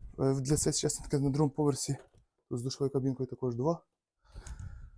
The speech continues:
Е, це у нас зона теж для відпочинку,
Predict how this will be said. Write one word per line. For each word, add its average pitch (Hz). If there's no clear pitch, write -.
Е, 131
це 156
у -
нас 131
зона 139
теж 135
для 123
відпочинку, 175